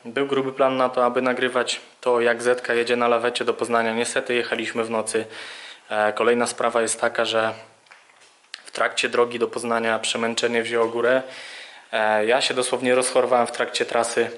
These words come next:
Powrót był jeszcze gorszy. Na tydzień dosłownie mnie zatoki rozłożyły. Miałem jakiś mega stan zapalny, musiałem, mm, brać antybiotyki. Tydzień miałem wyjęty dosłownie z życia.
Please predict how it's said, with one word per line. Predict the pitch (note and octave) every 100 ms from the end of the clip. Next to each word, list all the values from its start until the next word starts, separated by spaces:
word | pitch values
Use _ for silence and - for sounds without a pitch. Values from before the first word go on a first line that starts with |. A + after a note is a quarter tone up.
| - - - - _ -
Powrót | B2+ B2+ B2+
był | B2+ B2+
jeszcze | B2+ C3+ - B2+
gorszy. | B2+ B2+ - C3+ B2+ A#2+ - -
Na | A#2+ A#2+
tydzień | A#2+ C#3+ C3 C3 B2+
dosłownie | A#2+ - A#2+ A#2+
mnie | A#2+ A#2+ A#2
zatoki | A#2 A#2 A#2 A#2+
rozłożyły. | A#2 A2 A2+ A2+ A#2 A#2 A2+ - - - - -
Miałem | A2
jakiś | A2 A2 -
mega | A#2 A2+
stan | A2+ A#2 A2
zapalny, | A2 A2+ A2
musiałem, | A2 G#2+ A2+ G#2+ G#2+ -
mm, | A2 G#2+
brać | G#2+ A2 -
antybiotyki. | G#2+ A2 A2 A2 - A2 -
Tydzień | - C3 B2
miałem | A#2+ A2+
wyjęty | A#2 A2+ A2+
dosłownie | A2+ - A2+ A2
z |
życia. | A2 A2 - C3